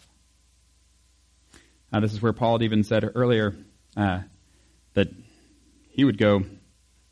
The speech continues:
with no meat kind of the rest of his life. <laughs> If, if that's, uh, it says, uh, this is in chapter eight, verse thirteen. "Therefore, if what I eat causes my brother or sister to fall into sin, I will never eat meat again,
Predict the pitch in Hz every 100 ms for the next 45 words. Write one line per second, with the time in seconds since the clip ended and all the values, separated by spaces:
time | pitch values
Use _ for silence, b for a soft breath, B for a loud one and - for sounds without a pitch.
0 | _ _ _ _ - 101 98 123 123 123
1 | 117 110 98 120 120 113 98 76 - _
2 | _ - - 165 - b b b 104 107
3 | 107 - - 104 92 95 107 - - b
4 | b b b b b b - 87 104 104
5 | 104 - 107 104 101 98 113 110 117 113
6 | 113 104 113 95 131 110 120 123 117 113
7 | 110 123 113 135 131 - 120 123 110 101
8 | 123 123 101 135 120 101 123 123 95 -
9 | 135 117 104 117 98 107 123 120 120 123
10 | 139 120 151 98